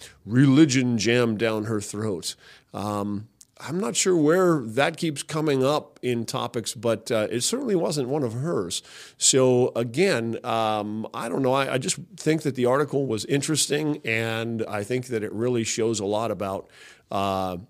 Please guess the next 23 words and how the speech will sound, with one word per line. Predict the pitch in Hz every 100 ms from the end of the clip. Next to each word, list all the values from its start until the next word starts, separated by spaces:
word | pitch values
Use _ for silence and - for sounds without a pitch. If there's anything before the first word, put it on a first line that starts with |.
| -
about | 104 127 123
what's | 107 127 -
going | - 139 135 123
on, | 131 127 120
the | 95
talk | - 139 151 - -
in | 139 135
the, | 117 -
on | 147
the | 127
streets | - 131 131 123 - - - _
amongst | 110 131 156 -
the | 120
homeless | 117 120 113 107 - -
about | 107 98 120 131 123 - - - - -
shelters | - 117 110 110 101
in | 95
general. | 92 98 101 92 90 - -
Hey, | 165
our | 139
next, | 147 175 - - -
our | 117
next, | 131 156 175 - -